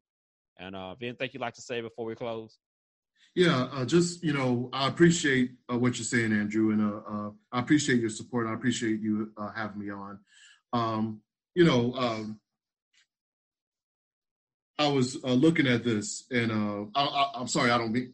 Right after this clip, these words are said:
Speaker 2: you don't mind me.
Speaker 1: No, go ahead.
Speaker 2: Uh, but
Speaker 1: Go
Speaker 2: this,
Speaker 1: ahead.
Speaker 2: this, this is a report that was done, uh,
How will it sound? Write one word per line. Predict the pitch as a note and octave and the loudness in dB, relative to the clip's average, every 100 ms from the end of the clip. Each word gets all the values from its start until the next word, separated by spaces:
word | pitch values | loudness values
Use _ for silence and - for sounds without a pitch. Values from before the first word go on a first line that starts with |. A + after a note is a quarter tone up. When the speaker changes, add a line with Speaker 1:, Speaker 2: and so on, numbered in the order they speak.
| - | -8
Speaker 2:
you | C3 | -2
don't | C3 | 4
mind | B2 A#2 A2+ | 4 4 2
me. | G#2 G#2 _ - | 0 -4 _ -8
Speaker 1:
No, | D3 | -4
go | E3 | 0
ahead. | G3 C#3 | 2 2
Speaker 2:
Uh, | A#2 | 2
but | B2 | 2
Speaker 1:
Go | |
Speaker 2:
this, | B2 D#3 - - _ _ - | 4 2 0 -10 _ _ 0
Speaker 1:
ahead. | D3+ | 2
Speaker 2:
this, | D3 | 2
this | - D#3+ B2+ | 4 4 4
is | C3+ | 2
a | |
report | B2 A2+ - C3+ B2 | 4 2 2 0 2
that | B2 A#2 | 2 2
was | A2 | 2
done, | B2+ B2 A#2 A#2+ | 2 2 0 -2
uh, | A2+ G#2+ G#2 | -4 -6 -6